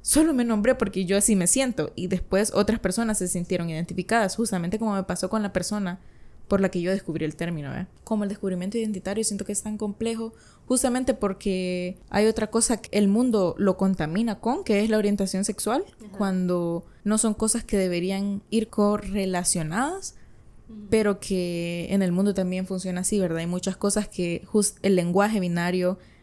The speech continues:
Speaker 1: las perspectivas binarias los atraviesa y esa es una de esas cosas, ¿vea? Incluso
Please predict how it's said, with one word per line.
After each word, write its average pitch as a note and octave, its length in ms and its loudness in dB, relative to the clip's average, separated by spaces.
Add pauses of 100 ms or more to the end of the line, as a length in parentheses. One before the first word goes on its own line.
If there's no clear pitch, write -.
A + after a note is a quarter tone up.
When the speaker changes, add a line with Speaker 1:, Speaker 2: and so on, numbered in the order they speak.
Speaker 1:
las F3 840 0
perspectivas G3 680 0
binarias F#3+ 380 2
los G3 180 0
atraviesa B3+ 680 -2 (380)
y F3+ 840 -2
esa F#3 200 2
es G3 60 4
una F#3 180 2
de F3 60 -2
esas E3+ 180 -2
cosas, - 320 -8
¿vea? - 220 -10
Incluso F#3 500 -2